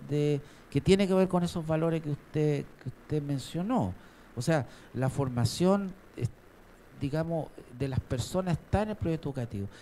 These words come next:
Y cuando uno va a, a nuestro proyecto, los Capstone Project, que tiene que ver con ingeniería, que son trabajos, ¿no es cierto?, que tienen un, un inicio y un fin predeterminado en un tiempo,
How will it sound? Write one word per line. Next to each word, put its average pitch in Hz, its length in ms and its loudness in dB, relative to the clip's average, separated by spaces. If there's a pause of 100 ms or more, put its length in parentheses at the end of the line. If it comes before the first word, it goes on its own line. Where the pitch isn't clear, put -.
(140)
Y 131 60 -6
cuando 143 260 0
uno 185 180 4
va 185 300 4
a, 139 540 -4
a 127 40 -4
nuestro 147 440 -4
proyecto, 143 600 -4
los 131 140 -6
Capstone 135 480 -2
Project, 180 360 4
que 147 100 -6
tiene 151 200 -4
que 151 80 -6
ver 147 80 -6
con 139 140 -4
ingeniería, 143 680 4 (300)
que - 80 -4
son 151 240 -2
trabajos, 151 640 2 (360)
¿no 131 80 -4
es 127 40 -4
cierto?, 156 500 -4 (100)
que 139 80 -8
tienen 151 260 -2
un, 147 240 -4
un 147 160 -2
inicio 151 340 -2
y 151 40 0
un 131 100 -4
fin 170 240 -2
predeterminado 156 600 0
en 160 60 -4
un 143 100 -4
tiempo, 185 520 -4